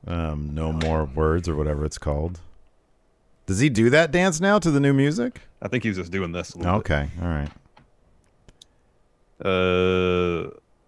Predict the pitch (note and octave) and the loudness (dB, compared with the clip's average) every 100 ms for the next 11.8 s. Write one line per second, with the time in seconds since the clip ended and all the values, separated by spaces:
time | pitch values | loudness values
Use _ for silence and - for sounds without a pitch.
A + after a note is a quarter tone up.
0 | _ F2+ F2+ F2 F2 F2+ A2 B2 C3 C3 | _ -8 -6 -4 -4 2 4 6 4 4
1 | B2+ B2 B2 A#2+ A#2+ B2 B2 B2 B2 B2 | 4 6 6 6 4 4 4 4 2 2
2 | B2 A#2+ G2+ B2 D#3+ D3 F#3 E3+ F3+ E3+ | 4 2 4 4 6 4 0 -2 0 2
3 | G3+ G#3 C3+ C#3 - D3 C#3 C3 - - | 0 2 4 4 2 4 6 4 2 0
4 | B2+ A2 - A#2 A2 G2 G#2+ A2+ G#2 G2 | 0 0 2 4 6 4 4 6 4 4
5 | - A#2 G#2+ - - C#3 C#3+ A2 F#2+ F2+ | 2 2 2 0 0 4 6 6 4 2
6 | F2+ F2+ F#2+ F#2+ F2 D#2+ A2+ A#2+ G2+ F#2 | 0 0 -2 -4 -4 2 6 6 6 4
7 | G2+ - G2+ - - A2+ - - C#3 E3+ | 2 2 -2 0 0 0 -2 -14 -14 -12
8 | D3+ A2 - - - C3 A#2+ - - - | -8 -8 -8 -10 0 2 2 -6 -8 -8
9 | - - - - - - _ _ - - | -8 -14 -16 -20 -20 -20 _ _ -4 0
10 | - - G2+ G2 - A2 A2 A#2 G#2 F#2+ | 0 0 -2 -2 2 4 4 0 -2 -4
11 | - - - - G2 - F2 | -10 -14 -8 -2 -2 -2 -6